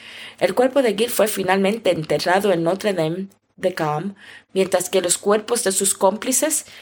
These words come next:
les fue permitido arder antes de ser subsecuentemente esparcidos a lo largo de la llanura de Rey. La vida de Gil, pura maldad, finalmente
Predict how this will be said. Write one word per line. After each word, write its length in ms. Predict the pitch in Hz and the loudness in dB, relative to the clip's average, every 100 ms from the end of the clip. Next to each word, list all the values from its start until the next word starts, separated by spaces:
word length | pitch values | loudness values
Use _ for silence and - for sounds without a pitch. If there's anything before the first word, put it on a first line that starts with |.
| - | -10
les 160 | 175 - | -6 -2
fue 180 | 196 190 | 0 2
permitido 640 | 196 190 175 196 202 190 | 2 0 -2 -2 2 2
arder 500 | 160 156 185 214 - | 2 0 0 0 -2
antes 480 | - 196 220 226 220 | -2 -2 -4 -4 -4
de 100 | 196 | -2
ser 220 | 190 190 | 0 0
subsecuentemente 1400 | 185 - 202 196 - 175 180 175 202 - 180 196 196 170 | 0 -2 -2 -4 -4 -4 -2 -2 -2 -4 -4 -4 0 2
esparcidos 960 | 226 - 165 160 - 226 190 180 254 - - - - - | 2 0 0 -2 -2 -2 -2 -2 -2 -10 -14 -20 -20 -4
a 140 | 175 | 0
lo 160 | 175 170 | 4 2
largo 440 | 165 165 196 220 | 4 2 2 -2
de 120 | 214 175 | 0 0
la 120 | 165 | -2
llanura 420 | 165 151 151 156 | -4 -4 -4 -4
de 140 | 147 | -6
Rey. 340 | 151 - 135 - 151 _ _ _ _ _ - - _ _ _ _ _ _ | -8 -6 -8 -8 -16 _ _ _ _ _ -20 -20 _ _ _ _ _ _
La 240 | 151 151 | 0 0
vida 360 | 151 165 170 190 | 2 2 4 4
de 140 | 175 | 2
Gil, 540 | 165 165 170 - - _ _ _ _ | 0 2 2 0 -4 _ _ _ _
pura 280 | 233 262 262 | 0 2 2
maldad, 440 | 220 185 156 151 - - _ _ _ _ | 0 0 -4 -4 -10 -20 _ _ _ _
finalmente 1200 | - - 175 180 196 196 208 220 196 233 254 | -10 -4 0 2 2 2 2 0 -2 -2 -2